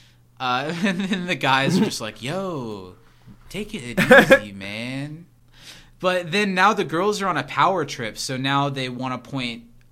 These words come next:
Speaker 1: Abed towards Jeff.
Speaker 2: Yeah.
Speaker 1: Uh, and Abed tries to. He makes a comment about Jeff's shoes because he thinks Jeff's a bitch now.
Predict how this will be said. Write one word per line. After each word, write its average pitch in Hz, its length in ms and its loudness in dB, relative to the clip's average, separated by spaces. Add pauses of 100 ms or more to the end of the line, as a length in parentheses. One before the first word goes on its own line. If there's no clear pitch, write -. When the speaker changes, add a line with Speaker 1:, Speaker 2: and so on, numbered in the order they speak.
(120)
Speaker 1:
Abed 123 600 0
towards 117 460 -10 (180)
Jeff. 113 540 -8 (460)
Speaker 2:
Yeah. 101 200 -10
Speaker 1:
Uh, 107 240 -2
and 110 260 -2
Abed 127 400 0
tries 127 560 -4
to. 107 280 -12
He 117 140 -8
makes 117 220 -6
a 117 60 -10
comment 117 480 -6
about 107 360 -8
Jeff's - 440 -10
shoes 107 960 -8
because 110 420 -12
he 117 120 -8
thinks 107 320 -14
Jeff's - 420 -8
a 117 40 -10
bitch 101 320 -12
now. 98 460 -10